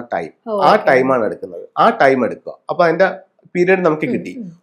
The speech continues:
Speaker 1: ഓരോ ഇരുപത് വർഷങ്ങൾ കൂടുമ്പോഴും പ്രകൃതിക്ക് ഒരു മാറ്റം ഉണ്ടാവുമെന്നാണ് ഫെങ് ഷുയിൽ പറയുന്നത്.
Speaker 2: ഓ,
Speaker 1: അപ്പം
Speaker 2: ഓക്കെ.
Speaker 1: അത് ഏത് കാലഘട്ടത്തിലാണ് അവർ ആ വീട് വെച്ചെന്നുള്ള നമ്പർ നമുക്ക് അവിടെ നിന്ന് കിട്ടും.
Speaker 2: ഓക്കെ.
Speaker 1: എന്നിട്ട് ആ ഫ്ലൈ-, അതിന്റെ ആ കറക്റ്റ് പ്ലാൻ നമുക്ക് അവിടെ നിന്ന് കിട്ടും.
Speaker 2: ആഹാ.
Speaker 1: അവരിൽ പ്ലാൻ ഇല്ലെങ്കിലും കുഴപ്പമില്ല,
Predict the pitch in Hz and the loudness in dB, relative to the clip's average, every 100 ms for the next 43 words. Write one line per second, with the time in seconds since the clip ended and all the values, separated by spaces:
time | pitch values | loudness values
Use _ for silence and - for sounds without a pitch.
0 | - 160 190 240 247 165 170 254 294 233 | 0 4 6 4 2 0 -6 -2 2 2
1 | 165 165 160 160 120 120 117 127 156 123 | 2 0 0 0 0 0 0 -4 -2 0
2 | 127 151 147 143 127 110 139 - 131 113 | 0 -4 -4 -4 -2 -6 -6 -4 -4 -2
3 | 107 104 101 104 101 - 92 - 76 71 | -4 -6 -14 -16 -16 -16 -18 -16 -20 -20
4 | _ 247 220 190 185 180 _ - 226 262 | _ -16 -14 -14 -16 -20 _ 0 2 2
5 | 165 196 269 208 208 240 254 202 202 220 | 2 2 2 4 4 4 2 4 6 4
6 | 220 220 220 185 175 208 294 180 175 185 | 2 2 4 4 4 0 -2 0 4 4
7 | 160 165 180 160 156 170 156 151 139 135 | 4 0 0 -4 -2 -2 0 -2 -4 -4
8 | 131 120 107 104 90 - _ _ _ _ | -4 -4 -6 -8 -8 -20 _ _ _ _
9 | 226 190 - 175 220 240 247 202 202 196 | -10 -10 -2 2 2 2 2 2 2 2
10 | 185 214 214 - - _ _ _ - 180 | 0 4 4 4 0 _ _ _ 2 2
11 | 185 247 240 180 190 208 180 180 151 135 | 4 -2 2 4 4 2 0 0 0 0
12 | 117 101 - 185 175 185 180 247 269 233 | -6 -10 -14 -14 -10 -4 0 2 2 2
13 | 214 240 214 233 240 247 214 208 196 180 | 2 2 0 -2 0 0 0 0 -2 -4